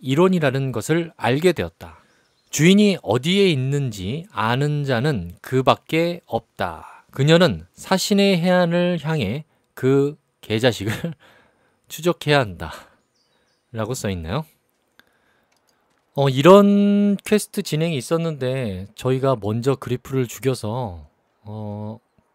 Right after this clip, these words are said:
어떻게 진행될지 모르겠네요. 한번 그리프가 죽은 곳으로 가볼까요? 어, 자동으로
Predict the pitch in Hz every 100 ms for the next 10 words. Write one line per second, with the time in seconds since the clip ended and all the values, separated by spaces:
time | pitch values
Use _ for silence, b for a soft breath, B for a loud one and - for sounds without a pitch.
0 | _ 117 - 139 151 139 131 - 120 127
1 | 123 117 110 92 101 104 80 80 139 -
2 | _ _ - 135 135 131 127 - 120 139
3 | - 147 143 143 143 139 139 135 131 131
4 | 143 135 131 110 101 107 98 113 170 b
5 | b b b b b b _ _ _ _
6 | _ _ _ _ _ _ _ _ _ _
7 | _ _ _ 131 120 117 - 131 156 160
8 | 156 156 151 143